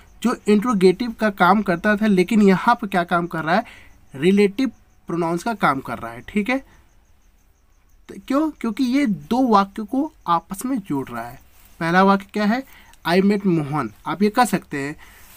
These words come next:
"I saw, I saw ताजमहल", मैंने ताजमहल देखा, और जिसने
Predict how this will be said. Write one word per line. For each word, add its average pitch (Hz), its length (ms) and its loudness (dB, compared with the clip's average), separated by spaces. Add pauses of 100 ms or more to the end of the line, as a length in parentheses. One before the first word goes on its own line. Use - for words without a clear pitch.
(140)
"I 175 160 2
saw, 208 240 2 (460)
I 180 140 -4
saw 220 260 0 (200)
ताजमहल", 147 480 -2 (320)
मैंने 143 200 -8
ताजमहल 156 460 0
देखा, 196 360 0 (880)
और 180 260 -2 (960)
जिसने 262 540 0